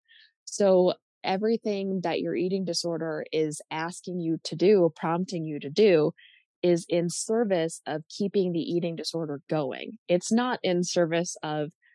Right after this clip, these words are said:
you being able to experience a lot of connection or to be honest. And the things that tend to be people's more,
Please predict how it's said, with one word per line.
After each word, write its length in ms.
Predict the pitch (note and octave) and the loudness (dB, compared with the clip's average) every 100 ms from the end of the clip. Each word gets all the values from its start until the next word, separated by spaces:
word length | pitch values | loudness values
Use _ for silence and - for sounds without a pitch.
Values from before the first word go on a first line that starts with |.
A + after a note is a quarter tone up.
| _ _ _ | _ _ _
you 200 | E3+ F#3 | -2 0
being 260 | E3+ E3+ E3 | 4 4 4
able 280 | D#3 D#3+ E3+ - | 0 -2 -4 -4
to 80 | E3 D#3 | -4 -2
experience 540 | E3 - D#3+ D3+ E3+ | -4 -4 -2 -2 -2
a 60 | E3+ | -6
lot 200 | E3 D#3 | -4 -4
of 100 | E3+ - | -4 -8
connection 640 | - G3 G#3+ - F3 D#3 - | -6 -6 -4 -6 -6 -8 -6
or 260 | D3+ D3+ D#3 - | -2 -2 0 0
to 220 | F3+ F3 | 4 4
be 200 | D#3+ F3+ - | 4 0 0
honest. 640 | D#3 G3 A3 - - - - | -2 0 0 -4 -12 -14 -10
And 380 | - F3 E3+ F3 - _ - _ _ _ _ _ - | -2 0 0 -2 -6 _ -20 _ _ _ _ _ 0
the 120 | G#3 | 0
things 420 | - B3 C4 C4 | 2 2 4 0
that 180 | G#3+ - | -4 -6
tend 280 | - G3 G3+ | -6 -6 -4
to 100 | G#3+ | -6
be 180 | F3+ F3 - | -6 -6 -6
people's 600 | F#3+ - F3+ F3 F3 - - - - | -6 0 2 4 2 -2 -8 -16 -10
more, 560 | F#3+ F#3 F#3 F3+ F3 | -4 -2 0 0 -2